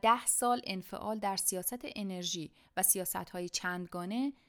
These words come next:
در نهایت ما را در وضعیت بسیار بدی از نظر قابل اطمینان بودن انرژی و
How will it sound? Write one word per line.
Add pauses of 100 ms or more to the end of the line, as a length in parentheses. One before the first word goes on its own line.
(160)
در
نهایت
ما
را
در
وضعیت
بسیار
بدی (240)
از
نظر
قابل
اطمینان
بودن
انرژی
و